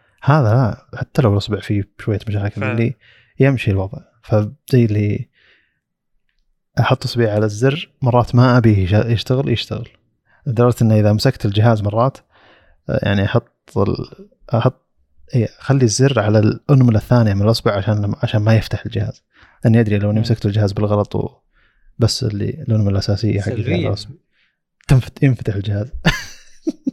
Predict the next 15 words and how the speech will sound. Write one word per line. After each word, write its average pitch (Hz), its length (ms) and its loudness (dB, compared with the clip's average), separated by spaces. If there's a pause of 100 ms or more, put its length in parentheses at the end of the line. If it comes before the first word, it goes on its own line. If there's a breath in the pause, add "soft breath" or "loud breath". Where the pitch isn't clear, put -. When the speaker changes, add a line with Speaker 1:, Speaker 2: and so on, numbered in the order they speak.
(1600 loud breath)
Speaker 1:
لا، - 120 0 (320)
يعني 120 360 2 (560 soft breath)
هذه 131 160 0
السرعة 107 360 2
اللي 98 200 -4 (360)
مفتقدة 92 500 -2
آخر 101 300 -4 (220)
ثلاث، 101 200 -4
ثلاث 110 200 0
شهور 117 260 0
ولا 110 80 0
شهرين، 113 300 -2
نسيت 110 320 -6
والله. 113 240 -6 (100)
يعني 127 220 -4